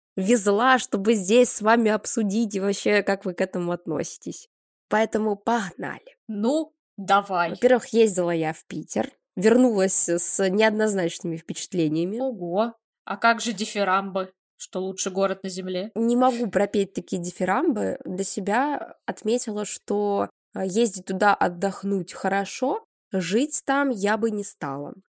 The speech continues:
Speaker 1: И дело там не в климате, а в целом в загруженности города. То есть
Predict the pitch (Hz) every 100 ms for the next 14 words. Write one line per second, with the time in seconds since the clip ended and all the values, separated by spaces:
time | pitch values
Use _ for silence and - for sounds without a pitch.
0 | _ 214 185 226 214 190 190 175 190 220
1 | - 196 170 156 190 - 247 262 - _
2 | - 185 185 180 - - 220 226 214 196
3 | 190 _ - 175 165 196 196 185 - 202
4 | 202 214 185 170 170 196 190 175 165 190
5 | - 196 -